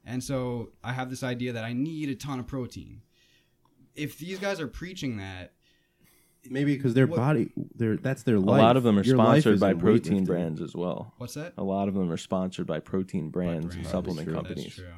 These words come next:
Speaker 2: Probably true, yeah.
Speaker 1: Yeah.
Speaker 2: Yeah, they're, they're probably
Speaker 3: So they
Speaker 2: selling
Speaker 3: make
Speaker 2: their
Speaker 3: money.
Speaker 2: shit.
Speaker 3: They make money off of talking about protein,
Speaker 1: Yeah.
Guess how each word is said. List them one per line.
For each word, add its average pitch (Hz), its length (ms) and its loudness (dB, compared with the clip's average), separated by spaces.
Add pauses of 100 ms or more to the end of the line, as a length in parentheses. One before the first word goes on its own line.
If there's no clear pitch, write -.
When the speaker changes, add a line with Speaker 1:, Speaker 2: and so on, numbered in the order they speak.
(220)
Speaker 2:
Probably 80 360 -2
true, 85 300 -2
yeah. 80 200 0
Speaker 1:
Yeah. 76 100 -6 (640)
Speaker 2:
Yeah, 117 220 4
they're, 101 200 2
they're 90 240 0
probably 92 260 0
Speaker 3:
So 95 120 0
they 101 80 4
Speaker 2:
selling 110 100 8
Speaker 3:
make 117 160 6
Speaker 2:
their 92 80 4
Speaker 3:
money. 110 220 4
Speaker 2:
shit. 92 260 -2
Speaker 3:
They 101 100 -2
make 113 160 -2
money 104 260 0
off 80 260 -4
of - 120 -14
talking - 400 -8
about 78 220 -10
protein, - 460 -12 (100)
Speaker 1:
Yeah. 82 220 -14